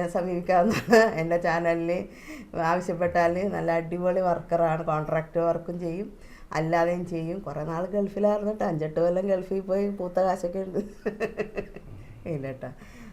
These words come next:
സാധാ സിമ്പിളായിട്ടുള്ള ഒരു വ്യക്തി. അപ്പം നമുക്ക് എപ്പോഴും ഓടിയൊക്കെ എത്തുന്ന ആളാണ് ട്ടോ. അത്യാവശ്യ ഘട്ടങ്ങളിലൊക്കെ ഓടിയെത്തുന്ന ആളാണ് ആൻസപ്പൻ. അപ്പം എൻ്റെ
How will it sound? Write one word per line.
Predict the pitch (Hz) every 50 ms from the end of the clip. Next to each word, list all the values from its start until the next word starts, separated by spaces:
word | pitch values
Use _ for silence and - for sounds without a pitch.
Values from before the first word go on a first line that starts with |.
| - - - -
സാധാ | 330 262 196 156 156 156 156 156 156 - - - - - -
സിമ്പിളായിട്ടുള്ള | 214 202 190 175 175 156 143 131 127 - 113 120 117 107
ഒരു | 101 - 117 117
വ്യക്തി. | 120 - - - - - - - - - - -
അപ്പം | - 156 160 170
നമുക്ക് | 165 156 156 151 156 - 190 190 185 175 170
എപ്പോഴും | 175 - 190 180 185 190 185
ഓടിയൊക്കെ | 180 175 170 180 175 196 185
എത്തുന്ന | 180 - 175 175
ആളാണ് | 175 170 160 160 160 160 165 165
ട്ടോ. | 170 165 156
അത്യാവശ്യ | 156 - 156 156 156 156 175 170
ഘട്ടങ്ങളിലൊക്കെ | 165 165 170 175 170 165 165 165 165 160 - 170 165 156 156
ഓടിയെത്തുന്ന | 156 160 165 165 165 170 175 170 175 - 170 175
ആളാണ് | 165 156 151 151 151 156 156 165 160
ആൻസപ്പൻ. | 143 - - 131 - - - - - - - - - - - - - - -
അപ്പം | - 143 151 147
എൻ്റെ | 147 147 151